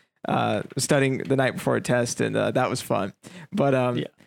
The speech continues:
Speaker 2: <laughs>
Speaker 1: yeah, I thought it was funny. But yeah, everything's online. Um, and honestly, uh, a lot of, uh, good courses are online. Uh, you can
Speaker 2: Mm-hmm.
Speaker 1: pay for certain certificates. I know Google's got a nice program.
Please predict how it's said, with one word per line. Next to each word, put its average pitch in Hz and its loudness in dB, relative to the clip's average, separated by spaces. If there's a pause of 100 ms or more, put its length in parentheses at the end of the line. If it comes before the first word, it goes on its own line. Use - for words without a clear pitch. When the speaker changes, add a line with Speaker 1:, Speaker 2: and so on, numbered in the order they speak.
(180)
Speaker 2:
<laughs> - -8
Speaker 1:
yeah, 127 2
I - 2
thought 113 2
it 117 2
was 107 -2
funny. 104 0
But 147 4
yeah, 160 6
everything's 196 4
online. 117 2 (100)
Um, 123 2 (100)
and 147 4
honestly, 143 4
uh, 123 2
a - 2
lot 131 2
of, 123 0 (120)
uh, 123 2 (480)
good 147 2
courses 160 2
are 120 2
online. 95 -2 (160)
Uh, 135 4
you 135 6
can 127 2
Speaker 2:
Mm-hmm. 143 -2
Speaker 1:
pay 160 4
for 139 2
certain 127 0
certificates. 151 0
I 139 4
know 131 4
Google's 135 2
got 139 2
a 135 2
nice 135 2
program. 139 2